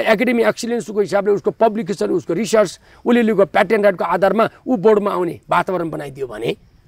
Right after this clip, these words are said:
एक्सिलेन्ट मान्छेहरू चाहिनेमा कुलपति र चाहिनेमा उपकुलपति भयो भने त उसले त जतिखेर चाहे त्यतिखेर सिनियर बोलाउन सक्छ नि, जतिखेर चाहे उतिखेर उसले निर्णय गर्न सक्छ नि। अनि त्यसपछि हाम्रो इनोभेसन बढ्थ्यो होला, पढाइ जान्थ्यो होला, नयाँ कोर्सहरू बन्थ्यो होला। आज मैले धेरै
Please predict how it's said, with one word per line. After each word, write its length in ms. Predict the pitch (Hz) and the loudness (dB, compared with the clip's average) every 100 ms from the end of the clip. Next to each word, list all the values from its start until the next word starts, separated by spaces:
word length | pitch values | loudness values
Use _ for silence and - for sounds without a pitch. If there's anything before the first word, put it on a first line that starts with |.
| _ - | _ -2
एक्सिलेन्ट 560 | 254 - 262 277 208 190 | -2 -2 -4 -4 -4 -4
मान्छेहरू 380 | 190 180 190 165 | -4 0 0 0
चाहिनेमा 640 | 175 170 160 151 - _ | -2 -2 -4 -8 -18 _
कुलपति 400 | 269 285 233 202 | 2 2 2 2
र 80 | 214 | 2
चाहिनेमा 320 | 190 196 185 | 2 0 2
उपकुलपति 480 | 196 170 175 180 165 | 2 2 -2 -2 -2
भयो 160 | 156 | -2
भने 200 | 160 151 - | -4 -6 -10
त 160 | 120 - _ - - | -12 -14 _ -6 4
उसले 200 | 330 339 | 4 6
त 200 | 330 285 | 4 6
जतिखेर 420 | 269 208 320 320 | 4 6 6 6
चाहे 160 | 285 277 | 4 4
त्यतिखेर 360 | 277 208 277 | 2 0 0
सिनियर 260 | 247 247 247 | 0 0 0
बोलाउन 240 | 226 220 | 2 2
सक्छ 200 | 190 170 | 2 -2
नि, 160 | 294 - - - - | -4 -6 -10 -20 -2
जतिखेर 360 | 165 254 277 302 | 2 4 4 4
चाहे 160 | 277 | 4
उतिखेर 300 | 269 233 247 | 4 2 2
उसले 220 | 254 247 240 | 2 2 4
निर्णय 260 | 233 233 | 4 4
गर्न 160 | 214 196 | 4 2
सक्छ 200 | 175 - | 0 0
नि। 180 | 302 151 - _ - _ - | 0 -2 -12 _ -20 _ 2
अनि 160 | 285 | 4
त्यसपछि 420 | 269 294 254 262 220 | 4 2 2 0 0
हाम्रो 200 | 214 233 | 0 2
इनोभेसन 400 | 233 226 196 196 | 2 4 2 0
बढ्थ्यो 300 | 165 175 185 | -2 -2 -2
होला, 80 | 165 | -2
पढाइ 300 | - 208 196 | 0 2 2
जान्थ्यो 320 | 175 170 160 | 0 -4 -4
होला, 120 | 165 | -2
नयाँ 200 | 160 240 | 0 0
कोर्सहरू 400 | 233 214 180 190 | 2 0 0 -4
बन्थ्यो 320 | 175 165 - 71 | -4 -6 -8 -10
होला। 160 | 69 - _ _ _ - | -12 -20 _ _ _ -4
आज 240 | 156 202 233 | 0 2 2
मैले 280 | 208 208 170 | 0 -2 -2
धेरै 480 | 143 214 277 226 | -2 0 0 -2